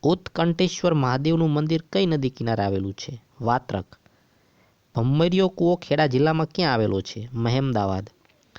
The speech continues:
ગાંધીનગરનું આયોજન કરનાર શિલ્પી? લીકા બુર્સિયર.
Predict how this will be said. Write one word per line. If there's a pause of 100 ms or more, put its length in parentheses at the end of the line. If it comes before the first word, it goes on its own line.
(460)
ગાંધીનગરનું
આયોજન
કરનાર
શિલ્પી? (1040)
લીકા (180)
બુર્સિયર.